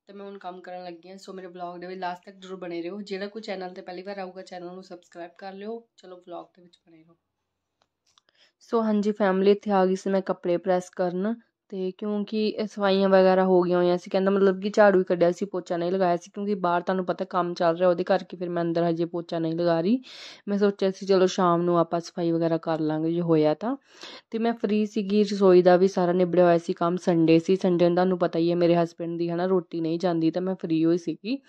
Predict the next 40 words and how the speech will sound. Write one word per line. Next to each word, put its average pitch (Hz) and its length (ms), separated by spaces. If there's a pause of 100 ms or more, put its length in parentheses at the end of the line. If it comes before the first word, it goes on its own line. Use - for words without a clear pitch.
(420)
ਤੇ 226 100
ਮੈਂ 233 100
ਸੋਚਿਆ 220 420
ਕਿਉਂ 202 320
ਨਾ, 190 120
ਹੈ 190 100
ਨਾ, 180 120
ਪ੍ਰੈਸ 185 340
ਲਗਾਈ 170 300
ਜਾਏ, 175 220
ਕਿਉਂਕਿ 180 340
ਮੈਨੂੰ 175 260
ਦੋ 175 180
ਤਿੰਨ 175 240
ਦਿਨ 175 180
ਹੋ 170 160
ਗਏ 160 140
ਸੋਚਦੀ 165 460
ਨੂੰ, 170 120
ਪ੍ਰੈਸ 170 300
ਲਗਾਉਣੀ 160 360
ਆ, 165 40
ਲਗਾਉਣੀ 160 380
ਆ, 165 40
ਬਸ 170 200
ਇੱਦਾਂ 165 240
ਹੀ 175 180
ਘੋਲ 202 160
ਹੋ 175 160
ਜਾਂਦਾ 156 280
ਹੈਗਾ, 170 140
ਕਿਉਂਕਿ 185 320
ਕੁਛ 185 240
ਘਰ 196 180
ਦੇ 185 140
ਕੰਮ 165 280
ਵੀ 185 120
ਵਧੇ 170 280
ਹੋਏ 185 200
ਸੀਗੇ। 165 400